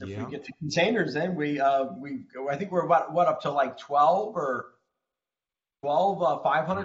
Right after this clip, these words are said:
Speaker 2: Right.
Speaker 1: grams, I think. And,
Speaker 2: Um,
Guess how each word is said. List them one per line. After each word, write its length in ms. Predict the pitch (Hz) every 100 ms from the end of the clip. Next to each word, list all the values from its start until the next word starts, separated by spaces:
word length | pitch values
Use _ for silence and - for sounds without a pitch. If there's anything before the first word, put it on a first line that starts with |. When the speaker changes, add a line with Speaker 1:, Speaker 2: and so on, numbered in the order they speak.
| 196
Speaker 2:
Right. 140 | 196
Speaker 1:
grams, 200 | 208 196
I 120 | 208
think. 420 | 202 214 262 - _ _ _ _ _ _ _ _ _ _ _
And, 540 | 139 135 131 127 104 101
Speaker 2:
Um, 540 | 101 101 98 98 -